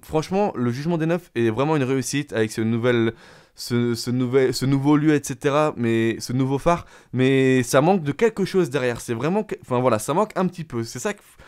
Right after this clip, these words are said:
c'est dommage. Il n'y a pas ce petit truc qui fait qu'on va pouvoir y aller et se dire qu'on va pas se faire démonter, hein. Moi, le premier, hein, je me fais démonter en jugement des neufs. Voilà, j'aimerais bien qu'il y ait du ranked, ce serait beaucoup plus agréable pour tout le monde. Ils vont également, euh, au niveau du revêtement,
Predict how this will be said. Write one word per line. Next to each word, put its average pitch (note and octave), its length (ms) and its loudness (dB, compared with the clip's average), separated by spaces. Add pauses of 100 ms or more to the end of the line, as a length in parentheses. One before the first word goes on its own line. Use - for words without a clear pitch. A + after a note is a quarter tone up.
(240)
c'est - 180 -2
dommage. E3 380 4 (160)
Il C3+ 80 -14
n'y C#3 100 2
a C3+ 40 4
pas A3 480 -2
ce - 180 -10
petit E3 240 -6
truc - 240 -6
qui D3 120 -10
fait F#3 160 0
qu'on D3 120 -4
va B2 80 4
pouvoir D#3 320 -4
y D3+ 120 2
aller D3+ 260 4
et C#3 160 0
se B2+ 100 -6
dire C#3+ 220 0
qu'on B2 80 -6
va E3+ 100 2
pas D#3+ 140 -2
se - 80 -10
faire D3 160 -2
démonter, C#3 460 0
hein. A#2 120 0
Moi, A#2+ 160 2
le B2 80 -2
premier, C3+ 240 -4
hein, A2+ 220 2
je A2 100 -6
me G#2+ 60 -2
fais G#2+ 160 -6
démonter B2+ 360 -2
en A#2+ 120 -4
jugement A#2 220 -4
des A2+ 120 -4
neufs. D#3 220 0 (420)
Voilà, A#2+ 240 2
j'aimerais A#2+ 260 0
bien E3+ 180 0
qu'il D3 140 -4
y - 20 -4
ait C3+ 40 -8
du C#3 60 0
ranked, C3 420 0
ce A2+ 100 -6
serait A2+ 200 -4
beaucoup A#2+ 300 -4
plus A#2 300 -2
agréable A2+ 420 0
pour A2+ 160 -10
tout A#2+ 100 -8
le A2 80 -2
monde. B2+ 240 -2 (420)
Ils - 80 -2
vont D#3 100 4
également, F3+ 540 6
euh, C#3 180 10
au C#3 160 8
niveau D#3 260 4
du C#3 140 2
revêtement, F#3+ 800 4